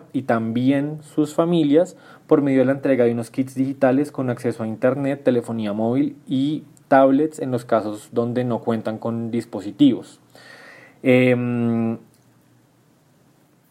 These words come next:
el kit consta, o como lo estructuramos, em, consta de tres gigabytes de internet y trescientos cincuenta minutos.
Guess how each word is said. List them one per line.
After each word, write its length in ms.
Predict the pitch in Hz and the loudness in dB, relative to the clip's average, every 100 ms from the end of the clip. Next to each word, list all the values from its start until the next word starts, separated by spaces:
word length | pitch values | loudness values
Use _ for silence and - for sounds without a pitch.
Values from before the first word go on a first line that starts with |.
| _ - | _ -4
el 220 | 147 135 | 0 0
kit 280 | 135 151 147 | 0 -2 -2
consta, 640 | - 165 165 160 - 165 160 | 0 2 2 -2 0 2 4
o 100 | 160 | 2
como 200 | 151 147 | -2 -2
lo 80 | |
estructuramos, 920 | 139 135 131 131 127 127 123 165 180 - - _ - | -2 -2 -4 0 2 2 2 -6 -10 -20 -20 _ -6
em, 720 | 123 127 127 123 120 117 113 - - - | 0 2 2 0 -2 -2 -4 -6 -12 -6
consta 560 | 143 139 131 143 139 | -2 -2 2 4 4
de 680 | 139 147 147 151 151 147 - - | 4 2 2 2 2 0 -4 0
tres 240 | 139 135 | 2 0
gigabytes 560 | 139 139 151 139 131 123 | 0 4 6 6 2 -4
de 80 | |
internet 800 | 123 120 135 139 147 139 139 - | -4 2 4 4 0 -4 -6 -8
y 120 | - 123 | -8 -4
trescientos 520 | 120 117 120 117 113 | -2 -2 -4 -4 -6
cincuenta 480 | 135 131 127 113 110 | -6 -4 -2 0 -2
minutos. 640 | 127 165 156 143 170 - | 0 0 0 0 -2 -6